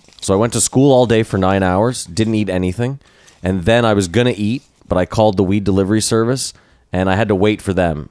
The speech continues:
So, like, it was kind of on edge. They, they never, y-, you had to be there when they showed up. So I waited again, didn't eat anything all day, went to the bar,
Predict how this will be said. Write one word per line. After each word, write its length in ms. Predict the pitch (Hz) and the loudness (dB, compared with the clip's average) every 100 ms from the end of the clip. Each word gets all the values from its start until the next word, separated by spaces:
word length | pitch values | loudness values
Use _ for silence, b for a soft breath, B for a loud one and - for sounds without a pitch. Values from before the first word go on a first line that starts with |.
| _ | _
So, 220 | - 87 | -4 -2
like, 220 | 87 80 | 0 -2
it 40 | |
was 160 | 90 90 | -4 -4
kind 180 | - 104 | -2 -2
of 80 | 92 | 0
on 160 | 90 | 0
edge. 480 | 95 110 110 95 - - | 2 2 0 -4 -12 -4
They, 140 | 95 | -4
they 260 | 85 87 92 | -4 -4 -2
never, 240 | 98 95 | 0 -2
y-, 260 | 78 87 87 | -4 -12 -10
you 100 | 98 | -6
had 140 | 101 113 | -2 -2
to 60 | |
be 200 | 87 110 | 0 0
there 160 | 110 107 | 2 2
when 120 | 98 | 2
they 80 | 90 | 0
showed 260 | - 98 | 0 2
up. 140 | 107 - | 0 0
So 100 | 101 | -2
I 40 | |
waited 300 | 90 107 101 | 0 0 0
again, 280 | 95 101 110 B B - | 0 -2 -2 B B -4
didn't 180 | 117 120 | 0 2
eat 100 | 107 | 2
anything 280 | 104 104 | 0 0
all 200 | 95 92 | 0 0
day, 280 | 87 98 120 b b b b | 2 0 0 b b b b
went 240 | 92 113 - | -2 -2 0
to 60 | |
the 80 | 101 | -2
bar, 500 | 87 92 90 104 120 | 2 2 4 2 -4